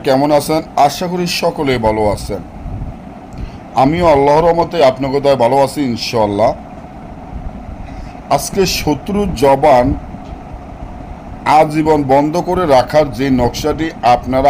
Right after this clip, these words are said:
আমার স্ক্রিনে দেখতে পাচ্ছেন, সেটি হলো মক্কেল চালান দিয়া কিভাবে আপনার শত্রুর জবান আজীবন বন্ধ করে রাখা যায়। যেমন ধরেন, আপনার একজন শত্রু বা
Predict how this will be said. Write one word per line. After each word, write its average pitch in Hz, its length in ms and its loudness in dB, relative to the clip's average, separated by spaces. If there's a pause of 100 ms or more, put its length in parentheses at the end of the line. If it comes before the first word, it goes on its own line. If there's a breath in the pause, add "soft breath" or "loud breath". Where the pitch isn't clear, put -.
আমার 131 200 4 (160)
স্ক্রিনে 165 300 -6 (100)
দেখতে 117 300 -2 (140)
পাচ্ছেন, 240 580 -4 (800 loud breath)
সেটি - 400 -2
হলো 180 220 2 (920)
মক্কেল 156 380 2 (140)
চালান 151 320 6 (100)
দিয়া 139 160 6 (120)
কিভাবে 175 460 2 (180)
আপনার 135 360 0 (120)
শত্রুর 165 400 -4 (120)
জবান 147 280 4 (280)
আজীবন 135 400 0 (140)
বন্ধ 170 240 -2 (160)
করে 175 160 0 (100)
রাখা 117 300 -2 (160)
যায়। 87 240 0 (2250 loud breath)
যেমন 214 320 4 (120)
ধরেন, 143 300 6 (540)
আপনার 156 300 2 (100)
একজন 139 240 -2 (100)
শত্রু 147 320 -4 (400)
বা 127 80 6